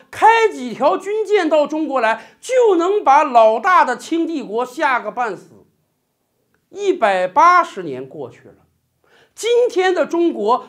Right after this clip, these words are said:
终于重新站到了鳌头。今天的中国即将以一国之力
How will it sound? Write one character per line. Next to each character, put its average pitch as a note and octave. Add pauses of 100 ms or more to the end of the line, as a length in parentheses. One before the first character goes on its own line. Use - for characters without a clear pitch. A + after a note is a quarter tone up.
(120)
终 A#4
于 D4+
重 D4 (160)
新 F#4+
站 F#4
到 C4+
了 G3+
鳌 F3
头。 D3 (440)
今 G#4+
天 F4+
的 E4
中 D#4+
国 A3+ (160)
即 G#4+
将 F#4+
以 B3+
一 A4
国 D#4
之 D#4
力 C4